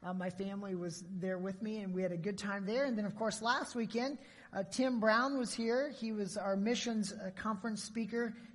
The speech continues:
Him and his wife, Julie, were with us. And so, uh, it's been a couple weeks, and so I'm excited this morning to jump back into our study in the book of Ephesians. And so if you want to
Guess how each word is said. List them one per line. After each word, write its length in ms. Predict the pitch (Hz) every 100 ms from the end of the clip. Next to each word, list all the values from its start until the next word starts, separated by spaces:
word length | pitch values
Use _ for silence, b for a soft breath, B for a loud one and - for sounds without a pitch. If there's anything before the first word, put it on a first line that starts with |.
| -
Him 140 | 202
and 60 | 202
his 100 | 185
wife, 260 | 196 190
Julie, 360 | 156 233 240 240
were 120 | 220
with 220 | 214 226
us. 220 | 247 240 214
And 200 | 196 185
so, 360 | 226 220 180 B B B
uh, 60 | 185
it's 140 | 196
been 160 | 190 247
a 40 |
couple 300 | 233 247 294
weeks, 340 | 240 233 - 214
and 100 | 196
so 180 | 208 196
I'm 200 | 202 202
excited 500 | 196 - 247 254 208
this 180 | 190
morning 260 | 226 233 208
to 100 | 202
jump 400 | 170 131 226 226
back 240 | 214 196 262
into 480 | 311 - 214 226 226 B -
our 140 | 202
study 380 | - - 233 233
in 100 | 214
the 60 |
book 220 | 190 208 208
of 140 | 175
Ephesians. 840 | 190 175 - 220 233 180 156 147
And 120 | 156
so 160 | 143 -
if 120 | -
you 100 | 196
want 180 | 185 180
to 120 | 165